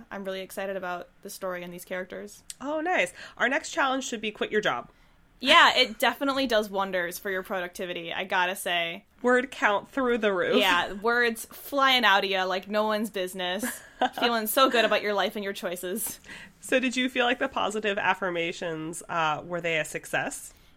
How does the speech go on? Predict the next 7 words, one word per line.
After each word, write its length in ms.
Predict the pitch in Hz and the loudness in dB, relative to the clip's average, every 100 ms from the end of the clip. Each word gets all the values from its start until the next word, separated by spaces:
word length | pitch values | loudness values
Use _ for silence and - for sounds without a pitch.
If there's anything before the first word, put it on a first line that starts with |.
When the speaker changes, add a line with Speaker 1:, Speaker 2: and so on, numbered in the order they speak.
| - | -8
Speaker 1:
It's 180 | - 330 | -6 -2
really 220 | 440 403 | 0 0
hard 240 | 262 254 226 | 2 2 0
to 60 | |
separate 720 | - 202 208 202 196 185 - _ - | -2 -2 -2 0 0 0 -2 _ -4
out 440 | 190 196 185 - - _ - | 0 2 0 -6 -16 _ -8
the 460 | 208 196 185 190 | -2 2 2 -2